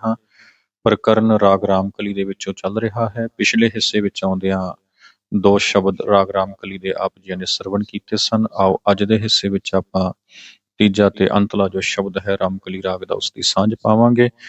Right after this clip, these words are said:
ਫਿਰ ਆਪਾਂ ਉਸ ਤੋਂ ਅਗਲੇ ਸ਼ਬਦਾਂ ਦੀ ਵਿਚਾਰ ਦੇ ਵੱਲ ਨੂੰ ਵਧਾਂਗੇ ਜੀ। ਵਿਚਾਰ ਦੀ ਆਰੰਭਤਾ ਤੋਂ ਪਹਿਲਾਂ ਗੁਰੂ ਬਖਸ਼ੀ ਫਤਿਹ ਦੀ ਸਾਂਝ ਪਾਈਏ। ਵਾਹਿਗੁਰੂ ਜੀ ਕਾ ਖਾਲਸਾ, ਵਾਹਿਗੁਰੂ ਜੀ ਕੀ ਫਤਿਹ। ਸੋ ਇਸ ਪ੍ਰੋਗਰਾਮ ਦੇ ਵਿੱਚ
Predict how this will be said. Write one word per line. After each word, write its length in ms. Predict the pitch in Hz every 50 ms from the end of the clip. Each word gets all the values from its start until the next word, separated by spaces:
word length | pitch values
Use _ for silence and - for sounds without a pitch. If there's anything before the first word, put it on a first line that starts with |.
| - - - _ _ - 131
ਫਿਰ 100 | 113 117
ਆਪਾਂ 280 | 117 113 - - 104
ਉਸ 120 | 101 - -
ਤੋਂ 180 | - 104 98
ਅਗਲੇ 200 | 95 95 95 98
ਸ਼ਬਦਾਂ 420 | - - - 98 95 92 95 95 92
ਦੀ 120 | 92 95
ਵਿਚਾਰ 420 | 95 90 - - 95 92 95 -
ਦੇ 140 | 90 90 92
ਵੱਲ 180 | 87 90 90 101
ਨੂੰ 220 | 120 - 101 - _ -
ਵਧਾਂਗੇ 420 | 95 95 101 95 90 - - - -
ਜੀ। 140 | - - - -
ਵਿਚਾਰ 400 | 98 - - 107 101 104 107 -
ਦੀ 100 | - 120 - -
ਆਰੰਭਤਾ 340 | 117 113 117 - - 117 110
ਤੋਂ 140 | - 113 107
ਪਹਿਲਾਂ 360 | - 113 113 113 117 113 113 - _ - - - - - - _ _ -
ਗੁਰੂ 240 | 113 104 113 120 113
ਬਖਸ਼ੀ 300 | 110 107 - - - 113
ਫਤਿਹ 340 | - - 107 - - 98 92
ਦੀ 100 | 98 98
ਸਾਂਝ 280 | - - - 98 101 98 - -
ਪਾਈਏ। 280 | 95 95 95 95 95 95
ਵਾਹਿਗੁਰੂ 520 | 92 98 104 107 95 113 110 113 120 123 113
ਜੀ 160 | 101 98 95
ਕਾ 200 | - - 95 95 -
ਖਾਲਸਾ, 640 | - - 92 92 92 92 - - - 110 113 117 120 - _ _ _ _ _ _ _ _ _ -
ਵਾਹਿਗੁਰੂ 640 | 107 104 104 104 110 110 101 113 107 104 104 107 104
ਜੀ 200 | 98 - 92 87 _
ਕੀ 180 | - 92 90 - -
ਫਤਿਹ। 400 | 87 90 - - _ - 82 78 - _ _ _ _ _ _ _ _ _ _ _ _ _ _ _ _ _ _ _ _ _ _ _ _ _ _ _ _ _ _ _ _ -
ਸੋ 260 | - - - 120 117 117
ਇਸ 160 | 113 - - -
ਪ੍ਰੋਗਰਾਮ 480 | - 120 110 104 113 113 113 113 113
ਦੇ 80 | 113 110
ਵਿੱਚ 320 | 104 107 - - - -